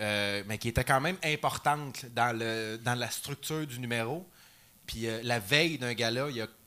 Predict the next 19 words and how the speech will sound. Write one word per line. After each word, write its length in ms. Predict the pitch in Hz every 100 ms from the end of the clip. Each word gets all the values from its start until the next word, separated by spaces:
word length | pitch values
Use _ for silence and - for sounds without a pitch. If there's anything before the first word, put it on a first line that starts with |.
| - -
la 100 | 120
veille 200 | 113 156
du 100 | 156
gala, 260 | 135 120 135
il 60 | 131
y 60 |
a 60 | 117
un 80 | 123
de 80 | 117 104 117
mes 240 | 123 117
amis, 120 | 123 117
je 20 |
me 60 | 113
rappelle 180 | 113 120
plus 120 | 151
lequel, 240 | - 139
qui 80 | 120
m'a 100 | 117
appelé, 360 | 110 127 143